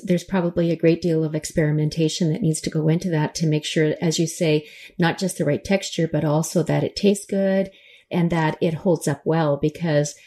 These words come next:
I'm thinking in terms of, say, oat milk versus almond milk, both very different.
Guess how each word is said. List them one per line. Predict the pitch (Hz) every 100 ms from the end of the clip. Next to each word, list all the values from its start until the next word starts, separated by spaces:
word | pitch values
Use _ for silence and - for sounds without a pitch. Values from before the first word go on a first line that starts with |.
| - -
I'm | 165
thinking | - 196 196 190
in | 160
terms | 156 165 156 -
of, | 151 143 - _ _ _ _ _ -
say, | - 156 -
oat | 180 180
milk | 175 160 156
versus | 160 156 151 131
almond | 160 185 185
milk, | 147 143 175 - - _ _ _ -
both | 180 180 175
very | 160 165 175 185
different. | 156 147 156 156 233 -